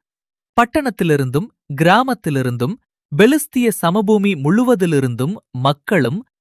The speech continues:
அவர்களுடைய அதிபதிகளும் கூடினர். ஆராதிப்பவர்களின் கூட்டங்கள் மாபெரும் கோவிலை நிரப்பி கூரையைச் சுற்றியிருந்த காட்சியகத்தையும் நெருக்கியது. அது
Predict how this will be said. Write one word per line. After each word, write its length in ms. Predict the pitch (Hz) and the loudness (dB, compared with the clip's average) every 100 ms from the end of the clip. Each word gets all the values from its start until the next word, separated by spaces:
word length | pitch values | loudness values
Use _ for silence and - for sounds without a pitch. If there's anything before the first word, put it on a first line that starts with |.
| _ | _
அவர்களுடைய 580 | 220 240 226 226 220 208 202 147 | 0 2 0 0 2 0 0 -2
அதிபதிகளும் 680 | 165 247 214 156 135 131 185 | 0 0 0 0 -2 -2 -4
கூடினர். 520 | - 151 120 107 101 _ _ _ _ _ _ | -4 -2 -2 -4 -8 _ _ _ _ _ _
ஆராதிப்பவர்களின் 1080 | 143 196 247 240 202 196 185 165 156 160 147 | 2 4 4 0 0 -4 -2 -2 0 -2 -2
கூட்டங்கள் 600 | - 180 - 160 151 156 - - | -2 -2 -2 0 2 0 -2 -6
மாபெரும் 640 | 127 139 190 202 214 240 | 2 4 4 2 0 -2
கோவிலை 440 | - 180 175 180 165 | -2 -2 0 0 0
நிரப்பி 460 | 135 123 127 - 175 233 _ _ _ - | -2 -2 -4 -2 -6 -6 _ _ _ 2
கூரையைச் 500 | 285 302 262 214 - | 4 4 2 0 -2
சுற்றியிருந்த 640 | 220 - 285 240 214 185 165 | -6 -2 0 2 0 0 -2
காட்சியகத்தையும் 880 | 165 202 - 208 156 143 - 143 147 147 135 | 0 0 0 -2 0 -2 -2 -2 -4 -6 -4
நெருக்கியது. 680 | 127 147 - - 117 104 113 _ _ _ _ _ _ | 0 0 -2 -6 -6 -6 -10 _ _ _ _ _ _
அது 220 | 196 196 | 0 4